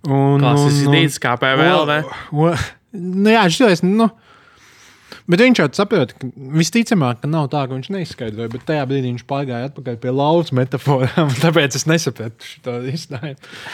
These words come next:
Speaker 1: Ām, nu labi, bet otrs, ko es dzirdēju, ka viņa mērķis kā prezidentam,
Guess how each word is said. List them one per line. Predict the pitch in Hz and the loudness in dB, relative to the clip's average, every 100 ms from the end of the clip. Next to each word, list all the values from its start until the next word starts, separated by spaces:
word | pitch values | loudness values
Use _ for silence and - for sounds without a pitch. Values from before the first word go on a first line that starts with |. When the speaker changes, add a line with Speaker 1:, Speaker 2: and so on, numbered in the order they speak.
| - - - - - _ | -16 -16 -20 -20 -20 _
Speaker 1:
Ām, | 131 123 127 127 127 139 | -2 2 2 2 0 0
nu | 156 | 0
labi, | 165 127 | 2 0
bet | 123 | 2
otrs, | 156 175 - | 2 2 0
ko | 135 | -2
es | |
dzirdēju, | 113 135 127 120 113 | 2 0 0 -2 -4
ka | 104 - - - _ | -10 -12 -20 -20 _
viņa | 147 156 139 | 0 2 2
mērķis | 139 156 175 - - | 2 0 -2 -6 -6
kā | 123 117 - - | -4 -4 -8 -2
prezidentam, | 185 160 113 110 120 131 | -2 0 0 -2 -4 -8